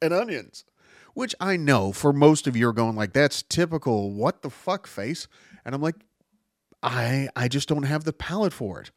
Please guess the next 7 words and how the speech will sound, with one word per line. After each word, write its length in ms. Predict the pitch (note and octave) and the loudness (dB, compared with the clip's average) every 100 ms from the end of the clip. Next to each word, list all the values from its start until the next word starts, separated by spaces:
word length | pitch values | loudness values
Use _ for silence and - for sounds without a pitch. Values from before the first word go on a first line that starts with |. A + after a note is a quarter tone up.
| _ _ _ _ _ - | _ _ _ _ _ -4
I 960 | G#2 G#2 G#2+ G#2+ G#2 G#2+ G#2+ G#2+ G#2 G2+ - _ _ _ _ _ | -2 0 0 -2 -2 0 0 -2 -2 -6 -12 _ _ _ _ _
the 160 | B2+ C3 | 2 2
juicy 520 | G#2+ A#2+ F3 - A3 | 4 0 2 0 -2
acidity 720 | D#3 - - F3 B2 G2+ G2+ G#2+ | 0 2 4 6 6 2 0 -2
of 120 | G2 | -4
a 60 | G#2 | -8
tomato 760 | A2 A2 B2 C3 F2+ E2 | -8 -2 2 2 0 -6